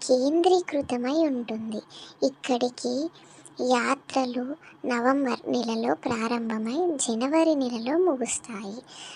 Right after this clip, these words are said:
మండల పూజ నవంబర్ పదిహేడు, మకర విలాక్కు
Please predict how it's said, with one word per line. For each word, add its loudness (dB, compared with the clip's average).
మండల 2
పూజ -2
నవంబర్ 2
పదిహేడు, 0
మకర 4
విలాక్కు 0